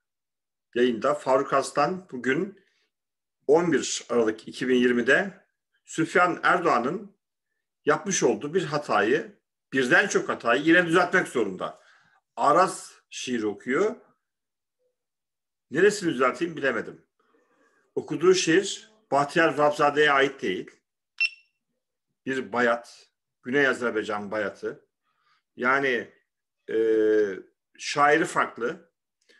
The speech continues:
konu farklı, şiirin söylenme sebebi farklı. Erdoğan'ın söylediği yer o şiire uygun bir yer değil. Süfyan Erdoğan ne yapmaya çalışıyor?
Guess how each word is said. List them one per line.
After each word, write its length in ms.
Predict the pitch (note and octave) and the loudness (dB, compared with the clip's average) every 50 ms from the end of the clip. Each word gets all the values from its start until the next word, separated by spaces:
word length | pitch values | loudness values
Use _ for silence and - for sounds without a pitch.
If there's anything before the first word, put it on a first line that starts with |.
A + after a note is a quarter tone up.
| _ _ _ _ _ - | _ _ _ _ _ -10
konu 280 | - D3+ D#3 F3+ G3 | -4 0 2 2 2
farklı, 680 | - E3 C#3+ B2 A#2 - A2 A2 A2 B2+ - - _ _ _ _ _ _ _ _ _ _ _ | 4 2 0 0 -2 -4 -4 -4 -4 -4 -6 -12 _ _ _ _ _ _ _ _ _ _ _
şiirin 440 | - - - - C3+ C#3 C#3+ D#3+ D#3+ | -18 -16 -8 -4 -4 -2 -2 -2 -4
söylenme 480 | E3 - D3 C3 B2+ B2 B2+ C#3+ F3 | -4 -2 0 0 0 0 0 0 -2
sebebi 520 | F3 - F#3+ D#3 C3 A2 G2 G2 E2 - - _ _ _ | 0 2 2 2 2 2 0 -4 -6 -6 -10 _ _ _
farklı. 680 | _ _ - G2+ F#2 - _ A2 C3 E3+ - - _ _ _ _ _ _ _ _ _ _ _ _ _ _ _ _ - | _ _ -16 -16 -16 -14 _ -10 -8 -8 -10 -14 _ _ _ _ _ _ _ _ _ _ _ _ _ _ _ _ -4
Erdoğan'ın 600 | B2+ C3+ C#3 C3 C#3+ D#3 D#3 D#3+ F3+ F#3 F3 E3 - | 0 0 0 2 2 0 0 0 0 -2 -4 -6 -4
söylediği 420 | - D3+ C#3+ D3+ D#3 D3 E3+ E3 | 0 2 4 4 4 6 6 6
yer 480 | D3+ C#3+ D3 D3 - - - - _ _ | 6 4 2 -2 -8 -16 -20 -20 _ _
o 60 | C#3+ C#3 | -4 -4
şiire 300 | - - D3+ D3 C#3 C#3 | -4 -2 -2 -2 -2 -2
uygun 400 | - C3 B2 A#2+ C3+ D#3+ D#3+ D3 | -4 -4 -6 -4 -4 -2 0 2
bir 40 | |
yer 200 | C3+ A#2+ G#2+ G2 | 2 2 0 -2
değil. 340 | G2 F#2 F2+ G#2 B2 - _ _ _ _ _ _ _ _ _ _ _ _ _ _ _ _ _ _ _ _ _ _ _ _ _ _ _ _ _ _ _ _ _ _ _ _ _ _ _ _ _ _ _ _ _ | -6 -8 -10 -12 -14 -16 _ _ _ _ _ _ _ _ _ _ _ _ _ _ _ _ _ _ _ _ _ _ _ _ _ _ _ _ _ _ _ _ _ _ _ _ _ _ _ _ _ _ _ _ _
Süfyan 380 | - - E3 D#3+ F#3+ A3 A3+ | -8 -6 -4 0 0 2 2
Erdoğan 580 | A3 G3 E3 C3+ C3+ B2+ C#3 E3 A3 B3 - _ _ _ _ _ _ _ _ _ _ _ _ _ _ _ _ _ _ _ | 2 2 2 0 0 -2 -2 -2 -6 -10 -16 _ _ _ _ _ _ _ _ _ _ _ _ _ _ _ _ _ _ _
ne 60 | E3 G3 | 0 0
yapmaya 340 | G3+ - - B2+ A#2 G2+ | 0 0 0 -4 -8 -10
çalışıyor? 440 | - - G2+ F2+ - - - - - | -10 -10 -14 -14 -14 -18 -20 -20 -20